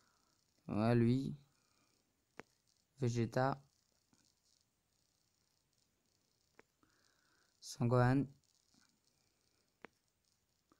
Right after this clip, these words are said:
Tenjinan. Boitama. Shushi Shenron. Voilà,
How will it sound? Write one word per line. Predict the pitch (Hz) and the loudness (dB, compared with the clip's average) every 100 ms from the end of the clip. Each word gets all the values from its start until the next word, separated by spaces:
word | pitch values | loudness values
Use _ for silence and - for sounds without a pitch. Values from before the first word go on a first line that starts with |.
| _ _ _ _ - | _ _ _ _ -20
Tenjinan. | - 123 120 127 123 127 143 143 _ _ _ _ _ _ _ _ _ - - _ _ _ _ _ _ _ - - | -4 0 2 2 2 2 0 -4 _ _ _ _ _ _ _ _ _ -20 -20 _ _ _ _ _ _ _ -20 -6
Boitama. | 127 127 123 127 135 139 _ _ _ _ _ _ _ _ _ - - _ _ _ _ _ _ _ _ _ _ _ _ _ _ _ _ _ _ _ _ _ _ _ _ _ _ | -2 -2 -2 -2 -4 -6 _ _ _ _ _ _ _ _ _ -18 -18 _ _ _ _ _ _ _ _ _ _ _ _ _ _ _ _ _ _ _ _ _ _ _ _ _ _
Shushi | - - - 131 123 - 139 | -18 -16 -8 -8 -8 -6 -4
Shenron. | 139 127 127 131 139 135 _ _ _ _ _ - _ _ _ _ _ _ _ _ _ _ _ _ | -2 0 0 0 -4 -6 _ _ _ _ _ -20 _ _ _ _ _ _ _ _ _ _ _ _
Voilà, | - 170 196 | 8 10 10